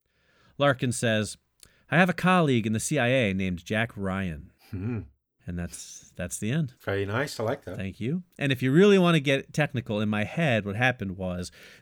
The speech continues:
Speaker 1: that leads to the events of Clear and Present Danger, because as I recall from that movie, Harrison Ford goes down into South America to wipe out, like, a drug cartel.
Speaker 2: Yeah, he does, yeah.
Speaker 1: So it all ties together.
Speaker 2: No, very good ending, though. I like that. Nice tying it in with Jack Ryan.
Speaker 1: Thank
Speaker 2: I can
Speaker 1: you.
Speaker 2: see that.
Speaker 1: Thank you.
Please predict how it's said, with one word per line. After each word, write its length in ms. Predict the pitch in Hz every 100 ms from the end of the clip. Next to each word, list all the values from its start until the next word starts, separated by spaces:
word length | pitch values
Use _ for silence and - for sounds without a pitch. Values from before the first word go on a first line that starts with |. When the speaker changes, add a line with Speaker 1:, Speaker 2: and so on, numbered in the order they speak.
| _
Speaker 1:
that 280 | 110 113 -
leads 240 | 117 101
to 80 | -
the 80 | 104
events 300 | 92 104 -
of 160 | - -
Clear 200 | 117 101
and 80 |
Present 300 | 95 101 90
Danger, 380 | 85 101 101 92
because 240 | 87 - 92
as 120 | 90
I 80 | 95
recall 540 | 92 - - 160 156
from 200 | - 107
that 200 | 131 110
movie, 300 | 107 95 95
Harrison 360 | 107 107 - 92
Ford 280 | 101 101
goes 200 | 92 98
down 300 | - 98 98
into 180 | 95 87
South 280 | - 95 -
America 360 | 95 95 90 90
to 120 | -
wipe 260 | 90 92 -
out, 220 | 87 -
like, 160 | 98
a 20 | 92
drug 280 | 95 92
cartel. 200 | - 90
Speaker 2:
Yeah, 240 | 98 113 135 - - - -
he 80 | - -
does, 260 | 110 131 -
yeah. 60 |
Speaker 1:
So 520 | 127 123 101 92 92 92 _ _ - _ -
it 80 | 95
all 160 | 107
ties 380 | - 117 113 113
together. 520 | - 104 101 90 82 -
Speaker 2:
No, 200 | 131 156
very 140 | 151
good 160 | - 151
ending, 240 | 143 165
though. 100 | 160
I 40 | 135
like 180 | 143 -
that. 200 | 127 127
Nice 180 | 135 135
tying 220 | 135 123
it 60 |
in 180 | 113 113 - - _
with 100 | 107
Jack 240 | 110 107
Ryan. 240 | 107 101 113
Speaker 1:
Thank 200 | 107 101
Speaker 2:
I 40 |
can 80 | 120
Speaker 1:
you. 60 |
Speaker 2:
see 120 | 151 110
that. 240 | 98 123
Speaker 1:
Thank 260 | 101 90 -
you. 160 | 175